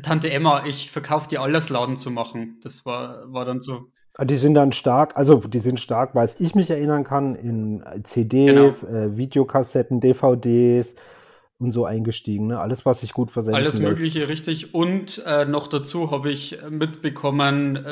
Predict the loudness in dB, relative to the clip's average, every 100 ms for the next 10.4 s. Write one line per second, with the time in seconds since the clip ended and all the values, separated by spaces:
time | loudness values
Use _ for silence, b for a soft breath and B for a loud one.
0 | -8 -6 -2 0 0 -2 -4 -6 -8 -10
1 | -6 -4 -4 -4 -6 -6 -8 -4 -2 -4
2 | -2 -4 -2 -6 -6 -6 -4 -4 -2 -2
3 | -2 -4 -8 B B B _ -2 0 -2
4 | -2 0 0 -4 -8 b b b _ _
5 | 0 0 0 -2 -2 -4 -4 -4 -6 -6
6 | -4 0 0 -2 -4 -4 -4 -4 -4 -6
7 | -4 -4 -2 0 -2 -2 -8 -8 -2 -2
8 | 0 0 0 -2 -4 -6 -12 -8 -4 -2
9 | -2 -6 B B B -6 -6 -6 -8 -4
10 | -2 -2 -4 -4